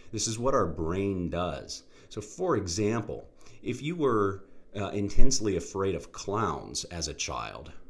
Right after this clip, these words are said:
seeing a clown now can trigger fear. If you experience discomfort when someone, uh, else cries, then crying is a trigger. If you experience anxiety when someone gets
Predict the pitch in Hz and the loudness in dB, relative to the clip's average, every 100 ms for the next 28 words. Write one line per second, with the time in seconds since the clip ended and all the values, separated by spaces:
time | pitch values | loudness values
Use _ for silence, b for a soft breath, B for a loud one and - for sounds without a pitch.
0 | - - 143 180 131 - - 101 95 82 | -8 -4 -2 -2 -4 -6 -6 -4 -2 -4
1 | 80 92 113 82 78 - - 87 - - | -4 -4 -4 -4 -6 -8 2 4 4 2
2 | 87 80 80 - - 151 82 - - B | -8 -10 -12 -12 -6 -4 -6 -8 -18 B
3 | B B B 107 101 113 113 107 101 95 | B B B -8 -4 -2 0 -2 -4 -6
4 | - 98 101 95 87 98 82 - 143 151 | -6 -4 -2 -4 -6 -6 -8 -6 -4 -4
5 | 87 87 92 87 - 104 98 92 87 B | -4 -6 -6 -6 -4 -2 -4 -4 -8 B
6 | B B - 92 - 90 85 - - - | B B -14 -12 -10 -8 -8 -8 -6 -4
7 | 104 82 - - - - 101 101 - 120 | -4 -4 -6 -8 -8 -6 -6 -6 -8 -6
8 | 143 143 95 73 - 82 80 69 - - | -4 -2 -4 -6 -10 -8 -6 -6 -8 -8
9 | - 76 - 80 69 55 - - B B | -14 -14 -12 -12 -12 -16 -20 -20 B B
10 | B - 117 135 127 123 127 120 117 113 | B -10 -8 -2 -2 -2 -2 -2 -2 -2
11 | 104 104 107 123 113 95 92 107 101 92 | -2 0 0 0 -2 -2 -2 -2 -2 -4
12 | 92 - | -4 -6